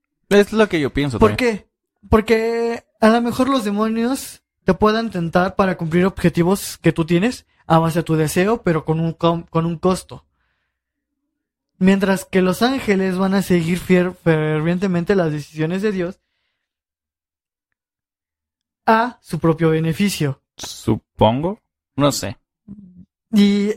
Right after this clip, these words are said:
Speaker 2: y eso está marcado porque hay un anime que se llama Kurohitsuji.
Speaker 1: <laughs>
Speaker 2: Es un
Speaker 1: Un anime.
Speaker 2: anime demasiado yaoi, o sea, es para
Speaker 1: Eso es irrelevante.
Speaker 2: Pero bueno.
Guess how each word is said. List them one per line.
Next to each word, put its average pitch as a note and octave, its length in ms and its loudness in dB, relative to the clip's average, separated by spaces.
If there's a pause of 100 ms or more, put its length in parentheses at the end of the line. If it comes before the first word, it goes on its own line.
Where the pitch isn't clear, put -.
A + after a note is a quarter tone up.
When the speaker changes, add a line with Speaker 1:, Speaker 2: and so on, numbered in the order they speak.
Speaker 2:
y A3+ 160 2
eso C#4+ 420 -2
está A3+ 200 -2
marcado A3+ 420 0
porque F#3 200 -2
hay F#3 80 0
un G3 80 -2
anime F3+ 240 -2
que D#3+ 80 -8
se D#3 80 -2
llama D#3 420 0
Kurohitsuji. E3 640 0 (340)
Speaker 1:
<laughs> - 100 -8 (100)
Speaker 2:
Es A3 220 4
un A#3+ 80 -2
Speaker 1:
Un A#3 60 0
anime. A#3+ 40 2 (140)
Speaker 2:
anime G#3+ 180 0
demasiado F3 580 -2
yaoi, D#3 480 -2
o D#3 80 0
sea, D3+ 80 0
es C#3+ 160 -6 (180)
para C3 460 -4 (200)
Speaker 1:
Eso F3 220 4
es D#3+ 80 0
irrelevante. B2 600 -2 (220)
Speaker 2:
Pero G3 140 6
bueno. E3+ 180 -4